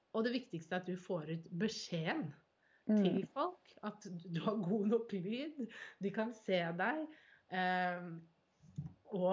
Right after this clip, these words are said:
Speaker 1: at, at du kan inspirere. Og jeg sa akkurat til Hilde at jeg har en videoserie som har vært, har, som har rullet og gått, tre deler, hvor jeg deler hvordan jeg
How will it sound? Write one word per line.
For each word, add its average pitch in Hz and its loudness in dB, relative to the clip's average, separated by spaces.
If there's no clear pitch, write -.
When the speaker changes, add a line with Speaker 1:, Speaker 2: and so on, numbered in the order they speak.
Speaker 1:
at, 196 -4
at - -10
du 190 0
kan 170 -2
inspirere. 170 2
Og 202 6
jeg 226 2
sa - -2
akkurat 214 -2
til 208 0
Hilde 180 0
at 196 -2
jeg 196 2
har 190 0
en 180 -4
videoserie 160 -4
som 190 -2
har 175 0
vært, 180 -2
har, 170 -2
som 165 -2
har 175 4
rullet 165 0
og 160 -4
gått, 370 4
tre 185 2
deler, 170 2
hvor 202 2
jeg 185 0
deler 160 -2
hvordan 165 -2
jeg 165 0